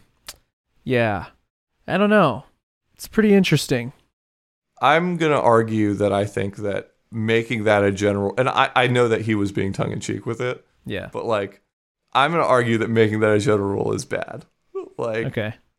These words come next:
Speaker 2: and that, like, you run the risk of writing just, like, massively bloated, unmaintainable software.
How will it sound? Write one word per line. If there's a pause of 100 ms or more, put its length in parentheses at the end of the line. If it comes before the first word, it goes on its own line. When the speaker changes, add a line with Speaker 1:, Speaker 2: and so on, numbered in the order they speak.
(120)
Speaker 2:
and
that,
like,
you
run
the
risk
of
writing
just,
like,
massively
bloated,
unmaintainable
software.